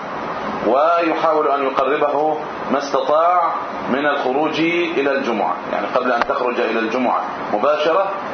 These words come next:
آه، آه، آه، اغتسل من الج-، يعني إيه، مش من تقر-، أن تقربه من الخروج، لا أن تقربه من الجمعة. يعني أنا سأتقدم قبل ال-، الجمعة بساعة، بساعتين، بثلاث ساعات تبكيرا. تبكير إلى، إلى الجمعة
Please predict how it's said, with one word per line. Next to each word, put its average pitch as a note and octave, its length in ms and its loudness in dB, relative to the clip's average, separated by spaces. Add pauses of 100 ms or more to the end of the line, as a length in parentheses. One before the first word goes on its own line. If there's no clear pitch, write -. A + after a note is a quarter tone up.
(200)
آه، - 20 0
آه، - 580 0
آه، - 20 2
اغتسل A2+ 480 -2 (260)
من A#2+ 120 2
الج-، A#2 200 -2
يعني A#2 240 0
إيه، C#3 80 0
مش C#3 160 -2
من C#3+ 120 -2 (640)
تقر-، B2 260 2
أن B2+ 100 0
تقربه C#3+ 340 0
من D#3 120 2
الخروج، B2 480 0 (400)
لا C3 120 2
أن C3 100 -2
تقربه C3 340 0
من B2 120 0
الجمعة. A2 460 0 (640)
يعني G#2 220 2
أنا B2+ 120 0
سأتقدم B2+ 840 2 (340)
قبل B2 220 2
ال-، A#2 680 2
الجمعة B2+ 580 2 (320)
بساعة، G#2+ 460 2
بساعتين، A2+ 640 2
بثلاث A2+ 460 0
ساعات A2+ 300 2 (100)
تبكيرا. A2+ 500 0 (640)
تبكير A#2+ 600 0
إلى، G#2 140 0
إلى G#2 280 0
الجمعة A#2+ 520 0